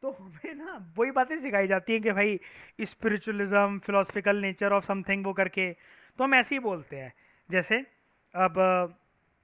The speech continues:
कशिश जब पहली बार आई, तो kind of answer, मतलब, ये ऐसा बोलती नहीं थी, लेकिन एक बात बता रहा हूँ कि जैसे अगर इससे पूछो कि सोलर सिस्टम में ऐसी चीज़ें वर्क क्यों करती हैं, तो कहती, "विष्णु जी की मर्जी, भगवान की मर्जी,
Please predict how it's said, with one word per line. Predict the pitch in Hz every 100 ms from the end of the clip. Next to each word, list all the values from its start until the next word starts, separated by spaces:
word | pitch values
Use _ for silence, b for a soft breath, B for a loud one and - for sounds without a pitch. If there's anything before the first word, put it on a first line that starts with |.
| _ _ _ _ _ _ _ _ _ _ _ _ _ _ _ _
कशिश | 208 269 254 -
जब | 202 226
पहली | 214 226
बार | 233 214
आई, | 170 254 _ _ _ _
तो | 214 214 _ _ 196
kind | 208 247
of | 302
answer, | 240 214 269
मतलब, | 262 220 269
ये | 277
ऐसा | 247 220
बोलती | 277 226 208 262
नहीं | 233
थी, | 277
लेकिन | 403 339
एक | 262
बात | 208 220
बता | 233 175
रहा | 165
हूँ | 330 - _ _ _
कि | 226
जैसे | 226 220
अगर | 277 269
इससे | 294 262
पूछो | 247 269
कि | 339
सोलर | - 226 247
सिस्टम | 247 226 254
में | 247 247
ऐसी | 226 254
चीज़ें | 233 240
वर्क | 220 220
क्यों | 220 233
करती | 196 - 156
हैं, | 147
तो | 185
कहती, | 196 202
"विष्णु | 196 220 220
जी | 202
की | 226
मर्जी, | 208 190
भगवान | 185 170 170
की | 165
मर्जी, | 190 175 185